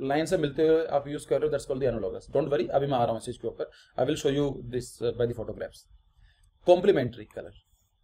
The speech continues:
कॉम्प्लीमेंट्री is like एक कलर आपने ये लिया है,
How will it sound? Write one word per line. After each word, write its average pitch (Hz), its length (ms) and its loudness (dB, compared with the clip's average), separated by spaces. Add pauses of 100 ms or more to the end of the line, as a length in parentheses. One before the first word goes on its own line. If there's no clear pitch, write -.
(840)
कॉम्प्लीमेंट्री 190 640 4
is 180 60 -6
like 180 180 2 (480)
एक 147 180 -2
कलर 170 160 4
आपने 175 180 0
ये 160 140 2
लिया 175 220 4
है, 180 160 -6